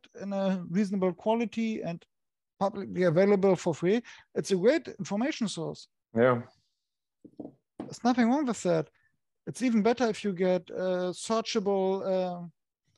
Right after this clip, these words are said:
Speaker 1: slides as well, so that you can quickly skip through things to know if it, the talk
Speaker 2: Yep.
Speaker 1: could be worth watching.
Speaker 2: I will gently fault the FreeBSD magazine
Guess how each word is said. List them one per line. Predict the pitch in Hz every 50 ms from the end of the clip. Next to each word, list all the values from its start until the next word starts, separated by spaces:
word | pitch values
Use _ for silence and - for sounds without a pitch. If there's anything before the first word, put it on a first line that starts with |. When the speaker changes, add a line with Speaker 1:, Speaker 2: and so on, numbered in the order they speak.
| _ _ _ _ _ _ -
Speaker 1:
slides | - - - 214 226 262 269 240 - _ _ _ - - - -
as | - 165 - -
well, | 190 226 226 220 214 240 294 302 285 - _ _ _ _ _ _ _ _ _ _ _ _ _ _ _ _ _ _ _ _ _ _ _ _ _ _ _ -
so | 175 170
that | 165 165 156
you | 156 160
can | - - 175 170 - - -
quickly | - - 233 233 233 - 214 190
skip | - - - _ _ _ - 269 254 - -
through | - - 196 180 165
things | - - 180 185 208 226 202 - - - - _ _ -
to | - 196
know | 185 185 185 185 190
if | 180 160
it, | 175 180 - -
the | 160 165
talk | 156 - - 185 175 175 170 - _ _ _ _ _ _ _ _ _ _ _ _ _ _ _ _ _ _ _ _ _ _ _ _ - - - _ _ _ _ _ _ _ _ _ _ _ _ _ -
Speaker 2:
Yep. | 123 131 -
Speaker 1:
could | 285 311 - _ - 190 -
be | 147
worth | 160 170 170 165 143 - 156 - -
watching. | 156 160 156 - - 160 156 151 147 - - - - _ - - - _ _ _ _ _ _ _ _ _ _ _ _ _ _ _ _ _ _ _ _ _ _
Speaker 2:
I | - 123
will | 127 135 160 180 180
gently | - - 131 131 139 - - 135 123
fault | 110 - - 123 120 131 127 - -
the | - 110
FreeBSD | - - 123 120 113 120 117 110 - - 110 107
magazine | 107 107 107 113 113 110 104 113 117 113 113 113 113